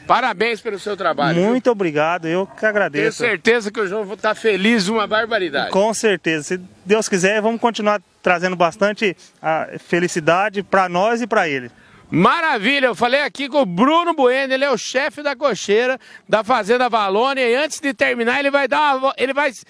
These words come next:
Speaker 1: ele vai sair aqui e o Thiago vai mostrar, olha só a cena. Obrigado, viu, querido?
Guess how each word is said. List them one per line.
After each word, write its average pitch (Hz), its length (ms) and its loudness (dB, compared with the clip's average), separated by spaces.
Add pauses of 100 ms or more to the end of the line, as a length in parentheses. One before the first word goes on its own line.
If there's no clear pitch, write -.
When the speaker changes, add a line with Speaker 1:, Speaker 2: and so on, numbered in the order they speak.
(200)
Speaker 1:
ele 254 80 0
vai 294 180 2
sair 269 560 0
aqui 226 400 0 (560)
e 226 140 4
o 277 120 4
Thiago 226 380 0
vai 247 120 2
mostrar, 202 520 0
olha 254 260 2
só - 180 0
a 208 80 2
cena. 175 300 -2
Obrigado, 269 500 0
viu, 285 140 -8
querido? 226 400 -4